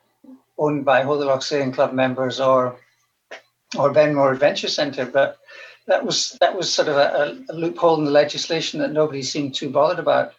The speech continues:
My elder brother, I think he was rescued by the Americans twice, which, as far as I know, was a record. I don't think anyone else has been rescued twice. Once was enough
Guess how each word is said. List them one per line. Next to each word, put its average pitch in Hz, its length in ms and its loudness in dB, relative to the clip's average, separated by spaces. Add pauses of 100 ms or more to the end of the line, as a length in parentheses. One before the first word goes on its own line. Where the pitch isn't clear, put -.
(280)
My 165 380 4
elder 185 280 4
brother, 156 580 4 (640)
I 151 80 0
think 247 260 -6
he 262 100 0
was - 260 0
rescued 170 440 0
by 147 140 4
the 139 80 0
Americans 143 480 -2
twice, - 600 -2 (1600)
which, - 180 -6
as - 120 -8
far 170 200 4
as 156 100 4
I 151 80 4
know, 147 220 2
was 143 160 -4
a 135 80 -2
record. 139 520 0
I 151 80 -6
don't 151 140 -8
think 151 140 -10
anyone 139 240 -2
else 139 220 0
has - 80 -18
been 127 160 -12
rescued 135 360 -4
twice. 143 320 -2
Once 147 400 -4
was 127 80 -12
enough 127 360 -4